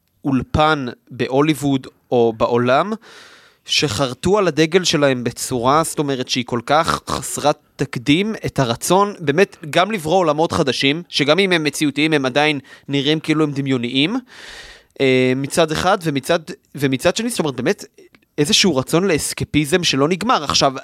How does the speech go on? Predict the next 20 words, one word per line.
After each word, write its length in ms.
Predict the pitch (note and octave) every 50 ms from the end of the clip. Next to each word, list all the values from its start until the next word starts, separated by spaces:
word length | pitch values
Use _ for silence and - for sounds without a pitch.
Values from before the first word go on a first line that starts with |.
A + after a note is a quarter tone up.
| - C3+
את, 140 | C#3+ - C#3+ - C3+ C3+ - -
אתם 240 | - - C#3 B2+ B2+
יודעים, 240 | B2+ B2 D#3+ F#3 D3+
אפשר, 200 | C3 - - C3 C#3 D3+
אנחנו 300 | C3+ A#2 A2+ - C3 B2+
יכולים 240 | - C3 C3+ D#3
לדבר, 360 | F#3 F3+ D3+ C#3+ C3 C3+ C#3+ D3+
נגיד, 240 | E3 D#3 C#3+ A#2+
על, 140 | A#2 G#2+ G#2
אה, 140 | F#2+ F#2 G#2 - - - - - - -
סרטים 460 | - - - D3+ C3+ - C#3+ D3 D3+
חריגים 400 | - F#3+ D3 C#3 C3 A#2+ C3+ C#3+
עם 120 | D3 C#3
סצנות 440 | B2 - - - D3 C#3+ C#3 D3 -
כמו 200 | - - C#3 C3+
מבמבי, 580 | B2+ B2+ A#2 B2+ C#3 D3+ D#3+ D#3+ D3 D#3 D3 B2+
שזה 280 | - C3+ B2 A#2 A#2+
אולי 200 | A#2+ A#2 A#2+ C3
הדוגמה 360 | C#3 C#3 B2 A#2 A#2+ B2 C3 C3
הקלאסית, 720 | - - B2+ C3 D3 D#3 - - D#3 C#3+ B2+ A#2 -